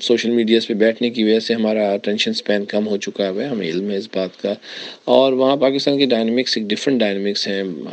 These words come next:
ہر روز ہی کچھ نہ کچھ ہوتا ہے، تو اس کی وجہ سے اس کو رسپونڈ کرنے میں، آ، سسٹم کوئی نہ ہونے کی وجہ سے بہت بعض اوقات دشواریاں ہوتی ہیں۔ مگر دیکھیے، یہ اگر چیزیں ہمارے یہاں موجود ہیں تو اس میں ایک پازیٹیو بات بھی ہے،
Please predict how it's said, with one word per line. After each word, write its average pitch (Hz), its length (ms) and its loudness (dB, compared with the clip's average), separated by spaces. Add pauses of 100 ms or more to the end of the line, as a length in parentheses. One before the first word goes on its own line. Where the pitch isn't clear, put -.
(100)
ہر 113 100 4
روز 120 240 4
ہی 131 40 4
کچھ 120 200 -4
نہ 123 140 2
کچھ 104 160 -4
ہوتا 107 280 2
ہے، 101 120 0
تو 98 200 -4
اس - 260 -8
کی 117 120 0
وجہ 107 240 2
سے 104 120 -2
اس 98 100 -4
کو 104 140 -2
رسپونڈ 98 360 -2
کرنے 92 280 -4
میں، 101 100 -6 (580)
آ، 113 460 0 (300)
سسٹم 139 400 2
کوئی 131 180 2
نہ 120 120 2
ہونے 123 320 2
کی 117 140 -6
وجہ 117 180 2
سے 113 140 -4
بہت 110 400 -4
بعض 110 260 2
اوقات 110 280 0
دشواریاں 117 420 0
ہوتی 123 220 -6
ہیں۔ - 80 -20 (380)
مگر 175 160 6
دیکھیے، 147 680 2
یہ 170 520 8 (180)
اگر 151 340 6
چیزیں 151 680 4 (340)
ہمارے 123 360 4
یہاں 135 220 2
موجود 117 480 0
ہیں 147 100 2
تو 165 120 0
اس 139 140 -2
میں 151 100 2
ایک 147 200 0
پازیٹیو 131 340 4
بات 104 300 -2
بھی 92 140 -4
ہے، 101 60 -2